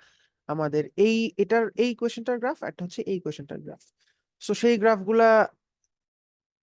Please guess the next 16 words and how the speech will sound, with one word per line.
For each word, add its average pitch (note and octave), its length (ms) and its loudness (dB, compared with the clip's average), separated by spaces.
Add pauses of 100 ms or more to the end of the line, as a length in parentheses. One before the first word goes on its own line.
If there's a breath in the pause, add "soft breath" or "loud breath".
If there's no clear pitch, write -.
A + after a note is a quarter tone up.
(1040)
আমরা G3 220 -2
ইনশাআল্লাহ F#3+ 400 -6
সামনে G#3 360 -4
কোনোদিন F#3+ 400 -4
যদি E3+ 200 -4
আমরা E3 160 -4
জার্নি F3+ 280 -4
কন্টিনিউ G3 360 -6
করি, A3 200 -4 (260)
তখন E3 220 -6
ইনশাআল্লাহ D3 340 -10
দেখে C#3 220 -8
নিব। - 160 -18 (680 loud breath)
So, - 140 -12
আপাতত G#3+ 380 -2 (140)
এইটুকুই, A#3 520 0